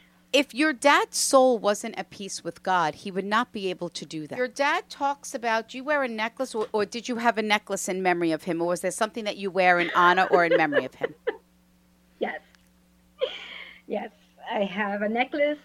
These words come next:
Speaker 2: with two things on it.
Speaker 1: Okay.
Speaker 2: So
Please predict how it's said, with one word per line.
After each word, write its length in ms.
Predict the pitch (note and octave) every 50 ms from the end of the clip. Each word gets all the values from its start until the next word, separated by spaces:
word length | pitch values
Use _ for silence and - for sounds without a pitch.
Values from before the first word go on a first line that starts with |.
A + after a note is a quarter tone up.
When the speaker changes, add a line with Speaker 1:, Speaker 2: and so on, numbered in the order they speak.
| _ _ -
Speaker 2:
with 280 | C4+ B3 G#3+ G#3+ G#3 _ -
two 160 | - E4 D4+
things 340 | D4+ - C4+ A#3+ A3 G#3 G3
on 200 | G3+ F#3 E3 -
it. 160 | - - - - _ _ _ _ _ _ _ F3+
Speaker 1:
Okay. 460 | F3+ F3 - F3+ E3+ D3+ D3+ E3+ G3
Speaker 2:
So 180 | - - F#3+